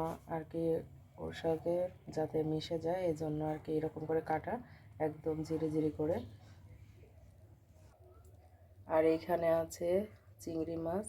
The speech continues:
কাসকি মাছ, একদম ধুয়ে পরিষ্কার করে পানি ঝরাতে দিয়েছি। তো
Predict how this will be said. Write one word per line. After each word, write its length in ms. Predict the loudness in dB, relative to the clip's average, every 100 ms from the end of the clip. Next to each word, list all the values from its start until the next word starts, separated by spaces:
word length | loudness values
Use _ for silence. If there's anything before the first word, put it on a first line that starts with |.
| -6
কাসকি 360 | -4 -4 -4 -6
মাছ, 260 | -2 -2 -2 -6
একদম 300 | -6 -4 -8
ধুয়ে 320 | -4 0 2 0 0
পরিষ্কার 380 | -4 -4 -6 -4
করে 160 | -4 -4 -2
পানি 260 | -4 -4
ঝরাতে 420 | -8 -10 -8 -8 -8
দিয়েছি। 400 | -6 -6 -4 -6 -6 -12 -20 -20 -20 -20 -20 -20 -20 -20 -20 -20 -20 -20 -20 -20 -20 -20 -20 -20 -20 -20 -20 -18
তো 100 | -6